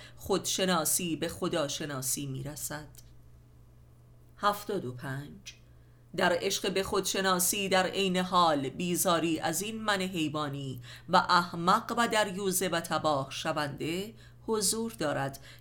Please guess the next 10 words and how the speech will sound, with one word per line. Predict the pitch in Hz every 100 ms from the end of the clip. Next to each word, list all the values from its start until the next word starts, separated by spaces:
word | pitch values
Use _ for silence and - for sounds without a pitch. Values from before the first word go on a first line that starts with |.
| -
که | 185
موتور | 180 175 208 240
محرکهٔ | 240 214 208 185 165 165 156 143
تعالی | 135 151 139 135 131 143
است. | - - - - - - -
یعنی | 156 156 160 180 202 208 - -
عشق | 185 180 - 185
به | 180
خودشناسی | 180 175 - 180 156 135 - 180 190 208 - - -
ذاتاً | 143 185 175 147 143 185 214